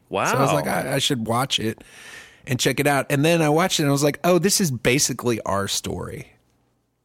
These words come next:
Speaker 1: This is the story of me and my wife, kind of." And then I told her that after I watched it, and she's like, "I'm not naive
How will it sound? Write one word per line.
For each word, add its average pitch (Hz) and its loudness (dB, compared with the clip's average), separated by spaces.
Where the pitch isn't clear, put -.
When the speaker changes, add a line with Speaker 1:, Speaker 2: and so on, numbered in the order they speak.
Speaker 1:
This 156 2
is 180 0
the 190 4
story 127 2
of 120 0
me 117 2
and 107 -2
my 104 -2
wife, - -10
kind 95 -4
of." - -16
And 139 4
then 139 4
I 135 4
told 143 0
her 160 2
that 160 0
after 131 -2
I 120 0
watched 117 -2
it, 135 -4
and 135 0
she's 131 -2
like, 123 -2
"I'm 254 -2
not 302 -2
naive 180 2